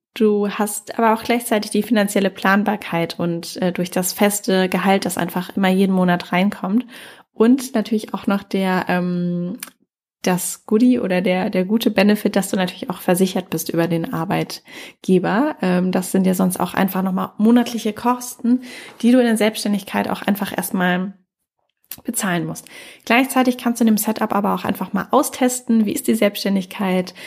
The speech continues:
wie ist die Idee deiner Selbstständigkeit, macht dir das wirklich Spaß? Ähm, du kannst dein Netzwerk natürlich aufbauen in der Selbstständigkeit schon peu à peu und dir auch einen Kundenstamm aufbauen, das ist natürlich auch immer sehr wichtig.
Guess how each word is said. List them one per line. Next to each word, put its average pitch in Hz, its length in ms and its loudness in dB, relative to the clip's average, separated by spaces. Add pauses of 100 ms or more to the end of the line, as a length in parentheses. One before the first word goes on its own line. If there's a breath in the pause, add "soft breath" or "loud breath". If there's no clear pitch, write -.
(160 loud breath)
wie 214 120 0
ist 220 180 0
die 185 120 -4
Idee 269 360 2
deiner 220 240 4
Selbstständigkeit, 190 680 -2
macht 196 160 -2
dir 190 60 -2
das 185 220 -2
wirklich 233 380 2
Spaß? 185 500 0
Ähm, 175 400 -2 (340 loud breath)
du - 100 -16
kannst - 420 -2
dein 180 240 2
Netzwerk 214 420 2
natürlich 190 360 0
aufbauen 170 500 2
in 180 60 0
der 170 100 2
Selbstständigkeit 170 760 -2
schon 185 380 -4
peu 196 240 0
à - 60 0
peu 180 380 0
und 180 380 -4
dir 180 180 0
auch - 120 -14
einen 170 160 -8
Kundenstamm 240 720 2
aufbauen, 185 320 -2
das 180 40 -2
ist - 60 -10
natürlich 170 280 -6
auch 220 120 -4
immer 208 180 0
sehr 190 160 2
wichtig. 190 420 -2